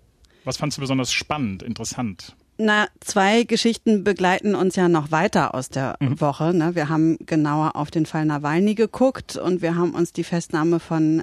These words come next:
Speaker 2: äh, Frau Kolesnikova angeguckt in Belarus. Beides geht ja noch weiter und beides sind vollkommen undurchsichtige Geschichten,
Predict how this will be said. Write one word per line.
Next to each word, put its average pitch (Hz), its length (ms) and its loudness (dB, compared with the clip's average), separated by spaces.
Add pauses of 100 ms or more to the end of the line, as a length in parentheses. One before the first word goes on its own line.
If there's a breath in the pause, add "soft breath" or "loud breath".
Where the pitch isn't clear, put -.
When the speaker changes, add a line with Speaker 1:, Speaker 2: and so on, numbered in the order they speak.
Speaker 2:
äh, - 140 -16
Frau 147 280 -4
Kolesnikova 165 840 -2 (480 soft breath)
angeguckt 160 480 0
in 165 160 2
Belarus. 165 520 0
Beides 175 400 0
geht 196 200 2
ja 190 100 4
noch 175 220 2
weiter 180 380 2
und 165 140 2
beides 185 360 0
sind 180 180 -2 (260)
vollkommen 214 520 -2 (160)
undurchsichtige 220 920 2
Geschichten, 190 680 -2